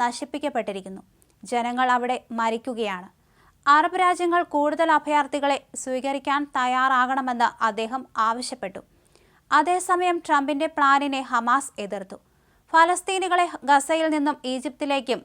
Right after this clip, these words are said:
ജോർദാനിലേക്കും നാടുകടത്താനുള്ള ട്രംപിന്റെ പദ്ധതിയെ എതിർക്കുമെന്ന് മുതിർന്ന ഹമാസ് നേതാവ് എഫ് സിയോട് പറഞ്ഞു. നൂറ്റാണ്ടുകളായി കുടിയൊഴിപ്പിക്കലിനുള്ള എല്ലാ ശ്രമങ്ങളും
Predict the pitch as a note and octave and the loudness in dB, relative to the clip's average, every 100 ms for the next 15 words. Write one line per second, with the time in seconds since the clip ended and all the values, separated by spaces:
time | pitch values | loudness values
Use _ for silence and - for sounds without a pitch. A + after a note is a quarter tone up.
0 | G#3+ C4 B3+ B3+ C#4+ C#4+ C#4 C4+ B3 - | -4 0 0 0 0 0 -2 -4 -8 -6
1 | A#3 B3 C4 C#4+ C#4+ C#4+ C#4 C4+ C4 C4 | 0 2 2 -2 -2 0 0 0 -2 0
2 | C4 A#3+ B3 C4 C4 A#3+ A#3+ B3 A#3 - | -2 -2 -4 -4 -2 -2 0 0 0 -2
3 | _ _ - C4 D4+ D#4 D#4 D4 C4 - | _ _ -2 0 0 0 2 2 2 -2
4 | A#3+ A#3 B3+ C4+ C4 C4 C#4+ D4+ C#4 B3 | -4 -4 -2 -4 -2 2 2 0 -4 0
5 | B3+ A#3+ A3+ - _ _ B3 B3 - D4 | 4 4 2 -2 _ _ -4 -4 -4 0
6 | B3 B3 C#4+ G#3+ G3 G3 - _ _ _ | 2 0 0 -2 -2 -6 -16 _ _ _
7 | _ _ _ D#4 E4+ F#4+ F#4 F#4 F#4 F4+ | _ _ _ 0 2 4 4 4 6 6
8 | F#4 D#4+ D4+ E4 D#4+ D#4+ D#4 D#4+ D#4 D4+ | 4 0 0 2 0 -2 -2 -2 0 2
9 | D4+ - B3+ C4 C#4 D4+ D#4 C#4+ C#4 C4+ | 2 2 -2 2 2 2 -2 -2 2 0